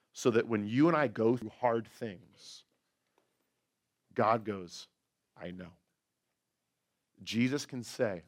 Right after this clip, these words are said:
"I know. I know what it feels like in my mind, in my heart, in my soul." He knows what it feels like in our bodies. And so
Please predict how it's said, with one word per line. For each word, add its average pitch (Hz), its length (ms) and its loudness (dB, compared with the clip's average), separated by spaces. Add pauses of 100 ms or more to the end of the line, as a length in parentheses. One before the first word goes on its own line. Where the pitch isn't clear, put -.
(100)
"I 90 140 -10 (100)
know. 87 160 -12
I 101 120 -2
know 101 200 -2
what 117 120 0
it - 60 -12
feels 104 240 -6
like 98 160 -8
in 87 80 -14
my 80 140 -12
mind, 95 480 -6 (300)
in 98 120 -12
my 85 120 -8
heart, 113 460 -2 (200)
in 98 100 -12
my 87 140 -12
soul." 113 440 0 (360)
He 113 160 -4
knows 117 240 0
what 135 100 -2
it 95 60 -8
feels 110 260 -4
like 101 220 -6 (100)
in 98 100 -10
our 76 120 -10 (100)
bodies. - 680 -12 (720)
And 101 100 -8
so 123 280 0